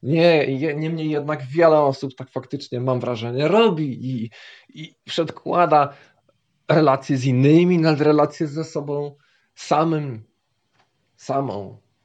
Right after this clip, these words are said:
Bardziej angażuje się w te zewnętrzne, w zewnętrzne, w tym w innych ludzi, inne osoby, inne istoty.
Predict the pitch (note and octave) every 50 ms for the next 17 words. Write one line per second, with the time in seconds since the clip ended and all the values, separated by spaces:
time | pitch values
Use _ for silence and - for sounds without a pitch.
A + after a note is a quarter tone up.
0 | _ _ _ _ _ _ _ _ _ _ _ _ _ _ _ _ _ _ _ _
1 | _ _ _ _ _ _ _ _ - A2 C#3+ F3 F3 C#3+ D#3 D3 C#3 C3+ C3+ C#3
2 | C3+ D3+ D3 C3+ C3+ - C3+ B2+ - _ D3+ C3+ G#2+ G2+ E3+ F#3+ F3+ D#3 C3+ C3+
3 | B2+ A2+ G#2 F#2+ - - - - E2 - - - G2+ F#2 A2 E3+ E3+ D#3 C#3+ D3
4 | D#3 D#3+ D3 B2 G#2 F2+ - - - - - - - _ _ _ _ _ _ _
5 | _ - E3+ E3+ D#3+ D#3 C#3 - - _ _ _ - E3+ F3 D#3 D3 C#3+ C#3+ D3+
6 | D3 - - _ _ _ _ - D3+ G3+ G3 C#3+ G#2 - - - A2+ - C3+ C#3
7 | C#3 C3 B2+ A#2+ A#2+ A#2+ A2 G#2 G#2+ _ _ _ _ _ _ _ _ _ _ -
8 | G#2+ - - F2+ F2+ F2+ - - - G#2 G#2+ _ _ _ _ _ B2 C3+ C3 B2+
9 | B2 A#2 G2+ G2+ G2+ - _ _ _ _ _ _ _ _ A#2+ A#2 - - - -
10 | F#2 F2+ - _ - F2+ F#2+ G#2+